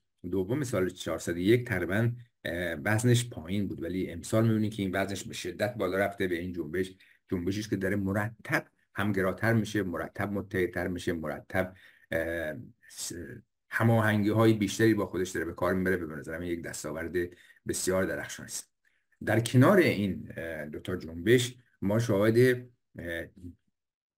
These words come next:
برجسته شدن جن-، دفاع از محیط زیست هست. برای کشوری که وقتی که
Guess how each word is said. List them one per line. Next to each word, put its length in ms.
برجسته 520
شدن 340
جن-، 280
دفاع 280
از 160
محیط 340
زیست 400
هست. 320
برای 240
کشوری 420
که 380
وقتی 200
که 200